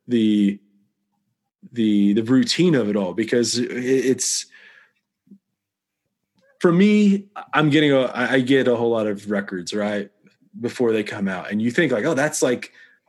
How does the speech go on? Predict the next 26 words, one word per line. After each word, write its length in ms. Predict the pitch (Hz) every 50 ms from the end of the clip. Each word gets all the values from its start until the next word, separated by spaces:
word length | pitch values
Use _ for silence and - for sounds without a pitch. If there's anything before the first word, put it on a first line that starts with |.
| _ _ _ _ -
that's 160 | 156 165 165
one 120 | 202 220 208
of 40 |
the 180 | 196 180 175 160
initial 360 | 147 143 151 151 147 - 151
things 220 | 139 151 147 135 123
that 60 | 123
you 340 | 104 110 113 104 101 107 113
want 460 | - 131 127 131 139 139 131 120 - 113
as 160 | 117 117 110
a 60 | 113
journalist 480 | 104 117 135 135 131 120 101 101 - -
is 100 | 110 104
like, 160 | 110 101 98 98
"Oh, 160 | 165 - 113
I'm 140 | 110 110 101
getting 300 | 104 139 139 139 135 131
all 140 | 131 135
these 240 | 135 135 127 120 -
records 320 | 139 139 131 - 131 117 -
before 300 | - - 120 110 110 135
anyone 340 | - 190 185 175 175 156
else." 280 | 135 117 101 101 - -
You 100 | 113 110
know, 60 | 113 110
you, 220 | 110 107 107 107